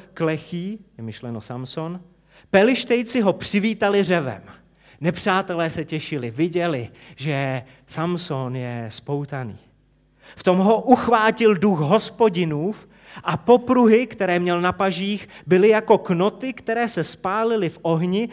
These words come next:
a pouta se mu uvolnila z rukou. Pak našel čerstvou oslí čelist,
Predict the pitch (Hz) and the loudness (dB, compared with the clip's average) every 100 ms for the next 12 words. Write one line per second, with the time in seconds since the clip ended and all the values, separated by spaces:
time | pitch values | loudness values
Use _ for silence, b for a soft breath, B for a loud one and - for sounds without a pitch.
0 | B - 156 - 214 240 247 240 226 185 | B -8 -8 2 2 4 0 0 -2 -2
1 | 165 185 190 202 190 185 175 170 151 - | -4 -2 0 0 0 -2 -2 -4 -8 -8
2 | 107 - _ _ B B B B B 180 | -10 -10 _ _ B B B B B -2
3 | 185 233 233 220 180 202 214 - - 220 | 2 -2 0 0 0 0 0 -2 0 2
4 | 220 196 190 180 147 160 147 175 - - | 2 0 -4 -8 -6 -4 -4 -6 -8 -16